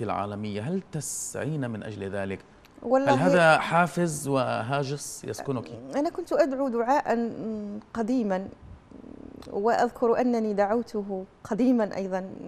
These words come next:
Speaker 2: وأنا أقف عند منبر رسول الله صلى الله
Speaker 1: ما شاء
Speaker 2: عليه
Speaker 1: الله.
Speaker 2: وسلم. آه، دعوت الله أن أكتب شيئًا، آه، لا ينبغي لأحد بعدي
Speaker 1: يا سلام.
Speaker 2: في النبي عليه الصلاة والسلام.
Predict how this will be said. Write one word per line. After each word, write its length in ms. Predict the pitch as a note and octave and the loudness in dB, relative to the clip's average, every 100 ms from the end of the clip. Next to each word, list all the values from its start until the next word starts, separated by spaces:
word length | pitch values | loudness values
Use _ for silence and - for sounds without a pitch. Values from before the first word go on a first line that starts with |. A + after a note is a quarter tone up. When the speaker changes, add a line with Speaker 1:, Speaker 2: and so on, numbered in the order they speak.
| - | -8
Speaker 2:
وأنا 440 | - - G3 F#3+ - | -6 -4 -2 -4 -4
أقف 260 | A3 A3 - F#3+ | -6 -8 -8 -8
عند 680 | F#3 D#3+ F#3 F3+ F3 F3+ - - - - _ - | -6 -6 -6 -4 -4 -4 -10 -16 -20 -20 _ -2
منبر 440 | G#3+ G3 G3 F#3+ | 2 6 8 6
رسول 260 | G3 - A3+ | 2 -4 -8
الله 300 | G3 G3+ F#3+ | -2 -2 -2
صلى 160 | - F3+ | -4 -4
الله 120 | F3 | 0
Speaker 1:
ما 40 | F3+ | 0
شاء 180 | F3+ F3 | 0 0
Speaker 2:
عليه 100 | F3+ | -2
Speaker 1:
الله. 80 | |
Speaker 2:
وسلم. 260 | F#3 F#3 F#3+ - - - - - - - - | -4 -4 -6 -8 -20 -20 -20 -20 -20 -20 -8
آه، 460 | - B3 B3+ B3 A3 | -2 0 2 0 2
دعوت 420 | A#3+ D#4+ F#4+ - | 4 6 4 0
الله 500 | D4+ D#4+ D#4+ D4 C4+ | 2 4 4 4 2
أن 80 | C4 | 2
أكتب 580 | - C4+ - C4 A#3+ A#3+ | -2 -6 -4 0 0 -2
شيئًا، 800 | - C4+ C#4 - B3 B3 A#3+ B3 | -2 -2 0 -2 -2 -2 -6 -8
آه، 360 | A#3 A3 - - - | -10 -8 -8 -8 2
لا 160 | A#3 | 4
ينبغي 460 | B3 C4 A#3 A#3 A3+ | 6 6 4 4 2
لأحد 760 | G#3+ A#3 - A3 G#3 G#3 G#3 - | 0 -4 -2 0 0 0 -4 -4
بعدي 380 | F3+ F3 E3+ D3 - - - | 8 8 8 -2 -14 -20 -8
Speaker 1:
يا 140 | A2+ A2+ | -4 -4
سلام. 380 | - A#2+ D3 B2+ | -2 0 2 4
Speaker 2:
في 80 | |
النبي 340 | A#3+ A#3 G#3+ G3+ | 4 4 4 4
عليه 260 | F#3 F3+ | 2 0
الصلاة 240 | F3 - - | -6 -8 -8
والسلام. 360 | F3+ - - | -8 -10 -12